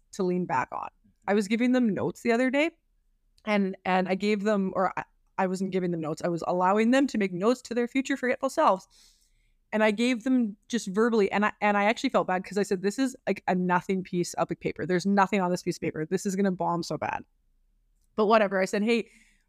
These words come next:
write this." And they wrote like mad. The next day, actually just, just yesterday, I gave it to them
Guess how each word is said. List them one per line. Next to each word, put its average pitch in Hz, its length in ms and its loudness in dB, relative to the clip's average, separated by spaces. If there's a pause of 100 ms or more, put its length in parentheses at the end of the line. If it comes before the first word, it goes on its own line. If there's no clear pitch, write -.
write 220 380 0
this." 190 480 -2
And 208 160 2
they 196 120 2
wrote 190 380 -2
like 180 240 -2
mad. 160 320 0 (680)
The 220 80 2
next 233 420 0
day, 180 120 2
actually 185 280 -2
just, 180 240 -4
just 175 280 -4
yesterday, 190 440 -2
I 175 100 0
gave 190 260 0
it 185 100 -6
to 202 120 0
them 180 200 -2